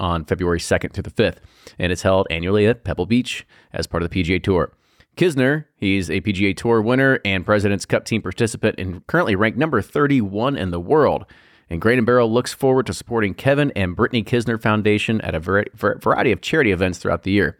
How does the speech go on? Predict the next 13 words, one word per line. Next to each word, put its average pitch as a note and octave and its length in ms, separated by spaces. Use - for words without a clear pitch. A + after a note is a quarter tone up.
The F#2 80
nonprofit B2 680
is E2+ 160
run G#2+ 160
by F#2+ 140
Kevin A2+ 400
and F2+ 120
his E2+ 160
wife, G#2+ 320
and D3 80
it C#3 80
benefits D3 340
children B2 480